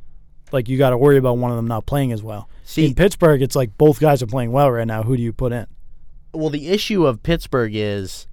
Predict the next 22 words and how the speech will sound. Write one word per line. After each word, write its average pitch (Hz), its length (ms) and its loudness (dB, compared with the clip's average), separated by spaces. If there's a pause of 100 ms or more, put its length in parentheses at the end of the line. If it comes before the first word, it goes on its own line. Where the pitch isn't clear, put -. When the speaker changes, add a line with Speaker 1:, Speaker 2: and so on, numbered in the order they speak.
(460)
Speaker 2:
you 117 160 -4
have 113 220 0
one 123 260 2
guy 139 320 6
who's 120 200 -2
an 110 80 -2
all-star 107 460 0
playing 117 340 -6
phenomenal. 104 560 0
Speaker 1:
Mm-hmm. 117 280 -4 (100)
Speaker 2:
You 123 100 0
have 120 60 2
another 151 220 4
guy 131 160 2
who's 117 100 -2
playing 104 400 -4
good, 113 520 4 (240)
not 147 280 4
as 139 140 -2
well 143 300 2
as 107 140 -4
Jarry, 110 600 0